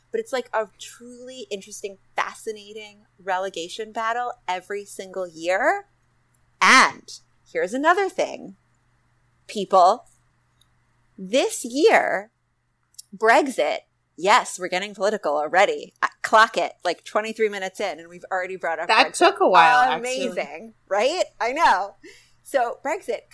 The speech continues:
Speaker 1: kind of makes it more interesting because Pochettino said that it's part of the reason that my beloved Spurs did not sign any players during the transfer window. And for real, like, no one really knows how it will or will not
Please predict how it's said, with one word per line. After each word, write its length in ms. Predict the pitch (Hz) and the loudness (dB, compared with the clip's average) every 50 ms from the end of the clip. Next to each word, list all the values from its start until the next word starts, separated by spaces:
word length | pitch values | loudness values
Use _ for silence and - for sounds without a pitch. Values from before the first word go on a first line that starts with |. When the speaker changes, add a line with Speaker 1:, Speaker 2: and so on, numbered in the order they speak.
| - - | -18 -14
Speaker 1:
kind 220 | 226 240 277 294 | -14 -12 -12 -12
of 100 | 330 277 | -10 -8
makes 240 | 269 262 254 - - | -8 -8 -8 -6 -6
it 120 | - - | -8 -6
more 140 | 214 208 - | -6 -8 -10
interesting 520 | - 254 294 339 311 - - 180 156 151 165 | -8 -10 -12 -14 -14 -8 -6 -6 -6 -6 -8
because 920 | 180 - - - - 254 294 339 320 240 165 165 165 160 165 170 165 190 226 226 _ _ _ _ _ _ _ | -14 -18 -18 -2 4 6 6 8 8 8 6 4 2 -2 -6 -10 -8 -10 -10 -10 _ _ _ _ _ _ _
Pochettino 920 | 214 202 - - 208 - - 277 294 320 294 214 135 127 131 - - 208 _ _ _ _ _ _ _ _ | -8 -8 -8 -10 -12 -14 -12 -12 -10 -8 -8 -8 -8 -8 -8 -10 -12 -14 _ _ _ _ _ _ _ _
said 400 | - - 254 240 214 175 165 160 | -8 -2 0 2 2 2 0 -2
that 140 | 147 - | -6 -8
it's 200 | 127 185 180 - - | -8 -8 -10 -12 -18
part 340 | _ _ - 190 196 190 190 | _ _ -6 -6 -4 -4 -6
of 100 | 202 185 | -8 -8
the 80 | 196 | -10
reason 460 | 180 202 226 233 190 175 143 147 151 - | -12 -12 -12 -10 -10 -8 -8 -10 -8 -8
that 180 | 165 - - | -10 -10 -8
my 220 | 180 170 160 175 185 | -6 -6 -6 -6 -6
beloved 380 | 185 180 185 180 165 170 160 | -8 -10 -12 -12 -12 -12 -16
Spurs 360 | - - 196 175 151 147 147 - | -14 -10 -8 -8 -8 -10 -12 -14
did 160 | - 160 - | -16 -12 -10
not 220 | 160 147 151 - | -10 -10 -10 -12
sign 160 | - 170 156 | -16 -18 -16
any 220 | - 147 165 170 165 | -16 -18 -20 -20 -20
players 400 | _ - 180 190 170 156 175 - | _ -16 -14 -12 -12 -14 -14 -16
during 200 | - 156 147 151 | -16 -16 -16 -18
the 60 | 156 | -20
transfer 400 | - - 151 - 156 - - 208 | -20 -20 -20 -20 -20 -20 -20 -18
window. 320 | 220 240 254 269 269 262 262 - | -16 -12 -10 -8 -8 -8 -6 -4
And 380 | 226 240 247 240 214 190 190 - _ _ _ _ _ _ _ _ _ | -4 -4 -4 -4 -6 -10 -14 -20 _ _ _ _ _ _ _ _ _
for 160 | _ - 208 | _ -16 -12
real, 360 | 196 233 254 240 208 190 170 170 | -10 -8 -6 -4 -4 -4 -4 -6
like, 280 | 175 170 170 - _ _ _ _ _ _ _ _ _ _ _ _ _ _ _ - | -8 -10 -10 -10 _ _ _ _ _ _ _ _ _ _ _ _ _ _ _ -18
no 160 | 190 196 208 | -16 -16 -14
one 200 | 208 226 226 214 | -14 -16 -16 -16
really 220 | 208 202 190 190 185 | -16 -16 -16 -18 -16
knows 360 | 185 190 185 180 170 156 - _ | -16 -14 -14 -14 -14 -16 -14 _
how 180 | - 160 156 165 | -10 -10 -8 -8
it 100 | - - | -10 -12
will 320 | 170 180 175 170 165 - | -12 -10 -8 -8 -8 -8
or 80 | - 170 | -10 -12
will 120 | 151 156 | -14 -16
not 280 | 160 165 151 151 151 - | -16 -14 -12 -12 -12 -12